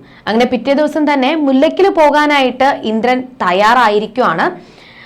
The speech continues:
അതിനു മുന്നേ നേരെ പ്രതാപന്റെ അടുത്ത് പോവുകയും, അപ്പൊ ഋതു ആവർത്തിച്ച് ആവർത്തിച്ച് ചോദിക്കുന്നുണ്ട്, "എ-, എപ്പോ പോയിട്ട് തിരിച്ചു വരാൻ പറ്റും?" അപ്പൊ ഇന്ദ്രൻ പറഞ്ഞത്, "രാവിലെ നമുക്ക് പോയി കഴിഞ്ഞാൽ രാത്രി തന്നെ തിരിച്ചു വരാമെന്ന് വാക്ക് കൊടുത്തിട്ടുണ്ടായിരുന്നു."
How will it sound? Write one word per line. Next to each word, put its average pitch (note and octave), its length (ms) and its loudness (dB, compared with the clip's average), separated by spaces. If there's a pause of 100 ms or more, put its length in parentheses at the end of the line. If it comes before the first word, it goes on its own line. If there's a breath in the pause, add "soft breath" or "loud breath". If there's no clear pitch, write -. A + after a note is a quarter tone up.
(120)
അതിനു A4+ 220 6
മുന്നേ G#4+ 500 4
നേരെ D4+ 380 4
പ്രതാപന്റെ D4 680 4
അടുത്ത് D#4+ 200 0
പോവുകയും, A3+ 720 0 (120)
അപ്പൊ C#4+ 200 2
ഋതു C#4 260 2
ആവർത്തിച്ച് E4 720 2
ആവർത്തിച്ച് D4 360 0
ചോദിക്കുന്നുണ്ട്, C4+ 720 0
"എ-, C#4 340 2
എപ്പോ A3+ 180 -4
പോയിട്ട് B3 320 0
തിരിച്ചു A#3+ 300 -6
വരാൻ A3+ 300 0
പറ്റും?" G3 460 -2 (220 loud breath)
അപ്പൊ - 140 -2
ഇന്ദ്രൻ A3+ 360 0
പറഞ്ഞത്, C#4+ 460 2
"രാവിലെ D4 320 2
നമുക്ക് D4+ 180 0
പോയി C4+ 260 0
കഴിഞ്ഞാൽ C4 520 0 (300 loud breath)
രാത്രി F4 480 4
തന്നെ G4 140 4
തിരിച്ചു E4+ 320 0
വരാമെന്ന് D4+ 840 0
വാക്ക് B3 380 2
കൊടുത്തിട്ടുണ്ടായിരുന്നു." C#4 880 0